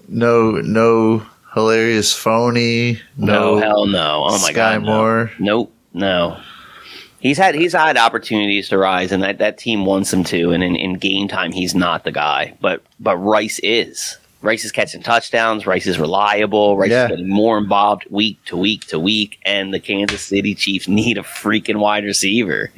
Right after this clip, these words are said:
Speaker 1: Yeah.
Speaker 2: Uh, I, I think you should be excited about Rashee Rice. And I, I think, he, honestly, like, I, I was, I was trying to figure out what I could get, if I could get Rashee Rice for Sky Moore, and how much I would have to put on top of it to get to Rashee Rice.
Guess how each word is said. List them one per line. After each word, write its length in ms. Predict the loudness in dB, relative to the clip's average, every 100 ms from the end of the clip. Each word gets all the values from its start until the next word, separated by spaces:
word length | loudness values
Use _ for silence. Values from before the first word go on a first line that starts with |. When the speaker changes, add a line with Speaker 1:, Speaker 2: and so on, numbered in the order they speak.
| -20 -20 -6
Speaker 1:
Yeah. 180 | 0 0
Speaker 2:
Uh, 100 | 0
I, 460 | -2 -2 -2 -2 -2
I 40 |
think 220 | -4 -4
you 80 | -4
should 160 | -2 -2
be 120 | -2
excited 340 | -2 -2 -2 0
about 140 | 0
Rashee 360 | 0 -2 0 0
Rice. 260 | 0 -2
And 120 | -2
I, 80 | -2
I 120 | -4
think, 200 | -6 -8
he, 140 | -8 -12 -12 -4
honestly, 520 | -2 0 0 -2 0
like, 320 | 0 -4 -8 _ _ -2
I, 120 | 0
I 160 | 2 2
was, 180 | 2
I 160 | 0 0
was 140 | 0
trying 180 | -2 -2
to 80 | -4
figure 260 | -4 0 2
out 140 | 2
what 160 | 2 0
I 140 | 0
could 300 | -4 -6 -6
get, 440 | -6 -2 -2 -4 _ _
if 160 | -4 0
I 80 | -2
could 200 | -2 -4
get 340 | -2 -2 -4 _ -8
Rashee 320 | -6 -4 -2
Rice 220 | -2 -2
for 340 | -6 -2 0 0
Sky 300 | 0 0 2
Moore, 500 | 2 2 0 -2 -10 _ -8
and 100 | -6
how 300 | -2 -2 0
much 320 | 0 -2 -2
I 40 |
would 120 | -4 -2
have 160 | -4
to 80 | -6
put 160 | -4 -4
on 140 | -2
top 260 | -2 -2 -2
of 140 | -6
it 100 | -14
to 60 | -10
get 140 | -8
to 40 | -4
Rashee 340 | -4 -4 -6
Rice. 360 | -6 -6 -12